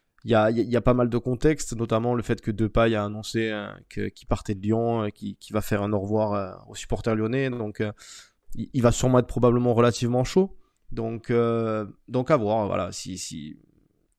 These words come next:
si Gouiri de notre côté pouvait un peu faire, euh, passer, euh, passer un petit bonjour à Olas et,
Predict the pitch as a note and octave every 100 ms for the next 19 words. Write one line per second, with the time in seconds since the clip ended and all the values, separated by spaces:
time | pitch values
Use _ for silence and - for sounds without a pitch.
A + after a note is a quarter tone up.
0 | - - _ - - A2+ B2 B2+ C3 A#2+
1 | - B2+ B2+ B2+ A2 A2 G#2+ A#2+ A2 -
2 | G#2+ G#2 G#2+ G#2+ - G2+ G2 G#2+ A#2+ -
3 | A2+ - A2 A2+ A2+ A2 A2 A2+ A#2+ -